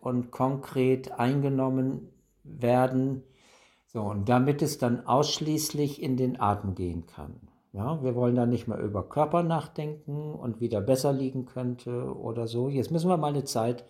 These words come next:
auch in dieser Position auskommen. Okay, das haben wir dann geschafft.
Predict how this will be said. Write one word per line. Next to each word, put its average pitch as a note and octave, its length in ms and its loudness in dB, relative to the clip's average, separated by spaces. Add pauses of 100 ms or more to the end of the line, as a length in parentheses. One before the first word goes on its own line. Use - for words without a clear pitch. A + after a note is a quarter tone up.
(480)
auch A2+ 220 -4
in B2 120 0
dieser A#2+ 240 4
Position A#2+ 880 -2
auskommen. G2 800 -4
Okay, G#2 560 -6
das A#2 200 -2
haben C#3+ 120 0
wir B2+ 100 4
dann G#2 320 -2 (280)
geschafft. - 580 -2